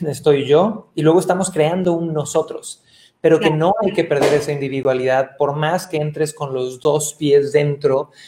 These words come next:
Speaker 1: no estás buscando medias naranjas, estás buscando naranjas completas que juntos puedan hacerla más divertido y que se vea mejor el frutero y que se diviertan más, ¿no? Entonces,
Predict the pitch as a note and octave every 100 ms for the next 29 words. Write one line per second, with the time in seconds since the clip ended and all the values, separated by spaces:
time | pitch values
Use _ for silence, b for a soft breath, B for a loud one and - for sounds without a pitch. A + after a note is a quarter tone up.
0 | B D#3 D#3 F3 D#3 D3+ E3 E3 E3 D#3+
1 | D3+ D#3+ F#3+ G3 D3+ D#3 D#3 D3+ D#3 D3
2 | C#3+ D3+ D#3 - C#3 D3 D3 D#3+ E3 E3
3 | E3 E3 F#3 F#3 D3+ D3 C3 C#3+ D3 D3+
4 | D3+ - C#3 C#3 D3+ D3+ D#3+ F3 E3 C#3
5 | B2+ - C3+ C#3 D3 D3+ D3+ D3 D3 D#3
6 | D#3+ C#3 C#3 D3+ C3 C#3+ - D3+ D3+ F3+
7 | - C#3 E3+ D#3 C#3+ C#3 D3+ D3